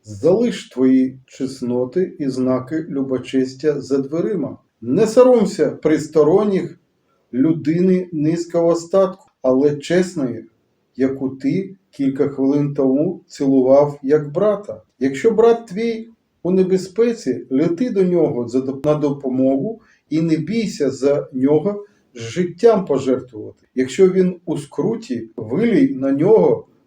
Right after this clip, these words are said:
свої скарби. Сказано в статуті вільних мулярів каменярів, затвердженого в тисяча вісімсот сімдесят другому році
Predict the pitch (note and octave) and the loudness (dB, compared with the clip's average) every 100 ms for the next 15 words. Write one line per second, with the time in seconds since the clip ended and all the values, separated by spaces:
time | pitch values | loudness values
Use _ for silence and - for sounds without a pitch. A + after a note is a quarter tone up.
0 | _ - B2 B2+ C#3+ F#3 F#3 _ - C3+ | _ -6 0 0 0 -4 -8 _ -6 0
1 | C#3 D3 E3 E3+ - _ _ - F3 F#3 | 0 0 -4 -4 -8 _ _ 2 6 6
2 | F#3 E3+ - D3+ D3+ F#3+ F#3+ F3+ C3 E3 | 6 2 0 -2 0 -4 -2 -2 -2 0
3 | F3 D#3 - - D#3+ F#3+ F#3+ D3+ C#3 - | 0 0 -4 -6 0 4 6 4 2 2
4 | C#3 C#3 C#3 D#3+ F#3+ - _ _ - D3 | 2 4 2 2 0 -4 _ _ -4 2
5 | F3+ F#3+ E3 E3+ D#3 G#3 F#3+ F3+ D#3 D3 | 4 4 2 -2 -2 -4 -6 -6 -4 -4
6 | C#3+ D#3 D3+ F#3 - F3 - C#3 E3 F3 | -4 -4 2 0 2 -2 -2 -4 0 2
7 | D3 C3 C3 F#3+ A3 F#3+ | 4 2 4 4 2 -2